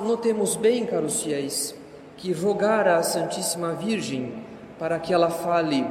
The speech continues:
boas palavras em nosso favor não é tão simples quanto parece.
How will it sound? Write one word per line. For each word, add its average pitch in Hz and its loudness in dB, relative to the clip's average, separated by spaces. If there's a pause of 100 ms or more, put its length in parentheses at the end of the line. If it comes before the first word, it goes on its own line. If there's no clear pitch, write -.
boas 233 6
palavras 139 2
em 147 -4
nosso 165 -2
favor 170 2 (340)
não 175 2
é 233 4
tão 214 2
simples 240 0
quanto 196 -4
parece. 151 0